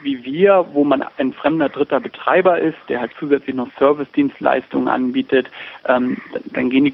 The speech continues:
Kosten natürlich schon ein bisschen hoch und, und wir müssen damit ja auch Geld verdienen. Ähm, aber nichtsdestotrotz, das ist nachhaltig und langfristig, ähm, ein Geschäftsmodell, mit dem alle Beteiligten Geld verdienen können,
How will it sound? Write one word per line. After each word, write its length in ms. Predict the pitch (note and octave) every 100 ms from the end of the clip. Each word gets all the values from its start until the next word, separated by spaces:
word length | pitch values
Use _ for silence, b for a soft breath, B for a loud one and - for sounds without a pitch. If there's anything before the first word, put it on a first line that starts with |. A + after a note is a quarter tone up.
| -
Kosten 200 | - -
natürlich 300 | B2+ C3+ B2+
schon 240 | - C#3
ein 120 | C3 B2
bisschen 340 | A#2+ - A#2+
hoch 280 | C3+ D#3+ D#3
und, 160 | C3
und 380 | C3 C3 C3 B2+
wir 200 | B2+ B2+
müssen 140 | - C3+
damit 320 | C3 B2+ -
ja 80 | A#2
auch 220 | C3 -
Geld 220 | C#3+ C#3+
verdienen. 420 | - C#3+ D3+ D3+ B B B -
Ähm, 220 | C3+ C3+ B B
aber 220 | - C3+ - -
nichtsdestotrotz, 800 | D3+ - D#3+ - - - F3 - - _ _ -
das 160 | B2+ C#3+
ist 100 | C#3 G#2+ -
nachhaltig 920 | - C#3 D3 F3 F3+ F3+ F3+ F3 -
und 200 | - B2
langfristig, 1040 | - A#2+ D3+ - - D#3 - D3+ D3 - - -
ähm, 340 | C3+ C3 B2+
ein 120 | C#3 C3
Geschäftsmodell, 840 | - C#3 C#3 - D#3+ D#3 E3 F3 F#2+ B B -
mit 100 | -
dem 140 | -
alle 220 | - C#3 C#3+
Beteiligten 580 | - C#3+ C#3 C3+ -
Geld 180 | - C#3
verdienen 380 | - D3+ B2+ A2+
können, 320 | - D3+ F3+